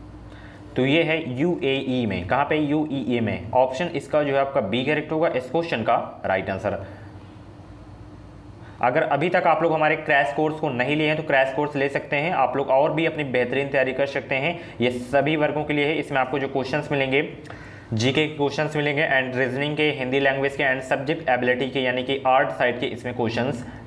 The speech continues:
मिलेंगे। तो जाके आप लोग purchase कर सकते हैं, इस video का description box में link है। मात्र एक सौ उनचास रुपये में आप लोग घर बैठे तैयारी कर सकते हैं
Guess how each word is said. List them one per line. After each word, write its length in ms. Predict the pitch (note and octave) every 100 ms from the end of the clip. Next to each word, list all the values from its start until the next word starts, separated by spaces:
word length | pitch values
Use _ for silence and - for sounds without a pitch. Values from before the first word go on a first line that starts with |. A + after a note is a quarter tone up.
| -
मिलेंगे। 500 | A#2+ B2+ B2 G#2 F2+ - - -
तो 80 | B2
जाके 340 | B2+ C3+ E3
आप 160 | D#3 D#3
लोग 120 | D#3+
purchase 340 | D#3 D3+ D3+ D3+
कर 100 | D3+
सकते 280 | D#3 -
हैं, 80 | E3
इस 80 | C#3
video 260 | C3+ C3+ C#3+
का 60 |
description 440 | C3 B2 C3 C#3+ C#3
box 240 | C#3 -
में 80 | C3+
link 180 | C3 C#3+
है। 120 | D3+
मात्र 220 | C3+ C3+ -
एक 180 | B2
सौ 120 | - C#3
उनचास 440 | B2+ B2 C3+ C#3
रुपये 180 | - C#3+
में 60 | B2+
आप 140 | A#2+
लोग 200 | B2 G2+
घर 120 | C3
बैठे 240 | B2+ A#2+ C3
तैयारी 220 | A#2 A#2+
कर 140 | B2
सकते 280 | B2 B2 C3+
हैं 280 | C#3+ D#3+